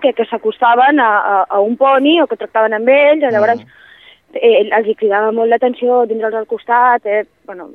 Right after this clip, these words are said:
Speaker 1: eh, s'ho passaven pipa, ja fossin netejant-los, com a l'hora de la dutxa, com en el moment de muntar el carro, o com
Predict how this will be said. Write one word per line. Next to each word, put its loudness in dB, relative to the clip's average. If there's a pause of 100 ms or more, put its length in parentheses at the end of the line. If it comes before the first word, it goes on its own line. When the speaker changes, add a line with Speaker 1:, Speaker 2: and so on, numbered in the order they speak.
Speaker 1:
eh, -12 (160)
s'ho -20
passaven -8
pipa, -4
ja -6 (100)
fossin -8 (420)
netejant-los, 0
com -2
a 0
l'hora 4
de 4
la 2
dutxa, -2
com -2
en 0
el -2
moment -4
de 4
muntar 0
el -2
carro, 2 (440)
o 2
com -8